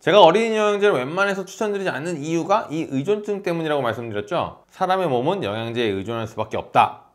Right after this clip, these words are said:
너무 어린 나이부터 영양제를 섭취하면 평생 영양제를 먹어야 하고 계속해서 더 센 제품을 찾는 악순환이 시작된다 라고 말씀드렸는데,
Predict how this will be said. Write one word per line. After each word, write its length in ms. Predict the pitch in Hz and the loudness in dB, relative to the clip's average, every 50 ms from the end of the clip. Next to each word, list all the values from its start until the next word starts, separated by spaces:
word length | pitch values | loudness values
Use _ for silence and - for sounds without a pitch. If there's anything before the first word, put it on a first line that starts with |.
| _ _ _ _ | _ _ _ _
너무 260 | - 95 98 104 104 98 | -12 -10 -8 -6 -6 -6
어린 240 | 92 90 98 101 | -6 -6 -6 -8
나이부터 480 | 104 101 98 98 90 90 92 - 143 123 | -6 -4 -4 -4 -6 -8 -8 -6 -4 -4
영양제를 320 | 98 101 110 117 113 113 | -4 -4 -6 -4 -4 -4
섭취하면 600 | 107 117 113 117 - 120 120 160 208 240 269 - - _ _ _ _ _ _ _ | -4 -4 -6 -8 -6 -6 -2 -2 -4 -4 -6 -12 -20 _ _ _ _ _ _ _
평생 360 | - 202 196 196 196 214 185 | -8 -8 -6 -4 -4 -4 -2
영양제를 400 | 147 139 147 160 165 170 175 170 | -2 -2 -2 -2 0 0 0 2
먹어야 360 | 160 151 147 135 151 151 147 | 2 2 2 4 6 6 6
하고 480 | 147 151 160 202 196 123 - - - - _ | 6 6 6 6 6 6 4 0 -10 -18 _
계속해서 680 | - - 110 143 185 196 208 202 - 175 160 175 175 | -6 0 2 2 2 2 0 -2 -4 -6 -6 -6 -4
더 160 | 175 123 127 | 0 0 -2
센 420 | 127 - - - 202 202 220 226 220 | -2 -2 -6 -2 -2 -2 0 0 2
제품을 460 | 220 220 214 220 - 180 170 170 170 | 2 2 2 2 -2 -2 -2 -2 -2
찾는 440 | - - 156 151 170 202 214 214 - - _ - | -2 -4 -4 -2 -2 -4 -4 -6 -12 -20 _ -4
악순환이 500 | - 113 110 - - 131 120 104 110 123 | -4 -4 -4 -4 -6 -8 -6 -6 -6 -6
시작된다 720 | 127 - 147 139 - 131 123 120 143 131 - - - - _ _ _ _ - | -4 -4 -4 -2 -2 -2 2 4 2 2 2 -4 -16 -20 _ _ _ _ -6
라고 240 | 113 113 127 139 143 | -4 -4 -4 -2 -2
말씀드렸는데, 920 | 117 110 107 - 135 123 117 113 110 113 127 151 151 120 82 71 - | -4 -4 -6 -6 -8 -6 -6 -6 -6 -6 -6 -4 -4 -4 -6 -8 -14